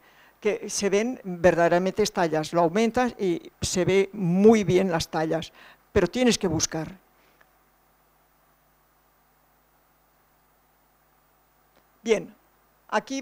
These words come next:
venimos a pasar a un gran misterio.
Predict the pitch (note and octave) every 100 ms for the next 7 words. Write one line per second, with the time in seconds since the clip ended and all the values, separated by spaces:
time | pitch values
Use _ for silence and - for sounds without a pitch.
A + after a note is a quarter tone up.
0 | G#3+ G3+ G#3+ B3+ B3+ B3+ - G3 G3 -
1 | A#3+ A#3 - G3+ G#3+ G3 F#3 G3 G3+ F#3+
2 | F#3 - E3+ D3+ D#3